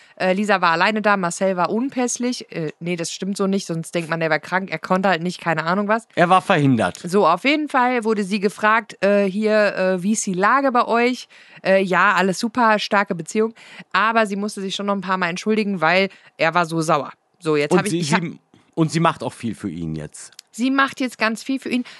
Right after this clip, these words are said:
Speaker 1: Ich habe das gestoppt, nachdem sie das erzählt hat, habe ich zurückgemacht, habe mein Handy genommen und habe mitgeschrieben, was sie alles gemacht hat.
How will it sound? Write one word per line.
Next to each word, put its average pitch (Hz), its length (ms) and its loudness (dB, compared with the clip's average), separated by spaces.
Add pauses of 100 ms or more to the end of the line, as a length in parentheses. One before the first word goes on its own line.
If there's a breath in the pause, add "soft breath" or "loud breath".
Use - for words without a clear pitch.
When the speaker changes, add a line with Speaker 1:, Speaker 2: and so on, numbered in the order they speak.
Speaker 1:
Ich - 240 -2
habe 285 280 2
das 220 240 -2
gestoppt, 254 760 -2
nachdem 247 340 -2
sie 226 80 -4
das 226 160 -2
erzählt 247 260 0
hat, 240 60 0
habe 226 100 0
ich - 100 -6
zurückgemacht, 269 760 -2
habe 240 140 -4
mein 214 120 0
Handy 269 340 0
genommen 220 340 2
und 202 140 -4
habe 202 260 -2
mitgeschrieben, 240 720 -2
was 220 160 0
sie 208 100 -4
alles 185 260 -2
gemacht 202 360 -2
hat. 135 200 -2